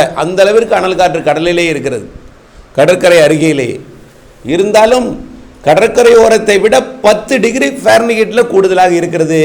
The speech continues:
ஈரோட்டில். சற்றே நம்முடைய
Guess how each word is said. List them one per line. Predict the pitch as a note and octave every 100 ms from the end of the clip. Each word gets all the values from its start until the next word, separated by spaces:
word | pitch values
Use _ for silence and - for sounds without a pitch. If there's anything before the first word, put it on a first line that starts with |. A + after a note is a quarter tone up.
| D3+ C#3+ E3
ஈரோட்டில். | D#3+ D#3 B2+ A#2 - - - - _ _ _ - - _ _ _ _ _ - -
சற்றே | F#3 G3 - A#3 A#3
நம்முடைய | F#3+ G#3 A#3 A3